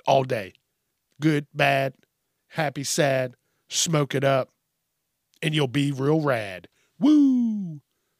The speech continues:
But, <clears throat> let me see. Let me see. My favorite time in the morning.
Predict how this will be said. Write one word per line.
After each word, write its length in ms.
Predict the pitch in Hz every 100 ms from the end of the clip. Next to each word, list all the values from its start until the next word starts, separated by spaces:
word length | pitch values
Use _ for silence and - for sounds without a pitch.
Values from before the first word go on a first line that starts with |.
| _ _ _ _ _ _
But, 180 | - 147 _ _ _
<clears throat> 540 | - - - - - -
let 80 | 196
me 80 |
see. 260 | 156 147 117 104 _ _ _ _ _ _ _ _ _ _ _ - _ _ _ _ _ _ _ _ _ _ _ _ _
Let 200 | 220 269
me 200 | 226 214
see. 560 | 208 - 185 160 143 120 - - - - -
My 180 | 208
favorite 460 | 240 - 190 185 190
time 480 | 196 180 139 120 - _ _ _ _ _ _
in 180 | - 190
the 80 | 214
morning. 500 | 196 160 120 101 90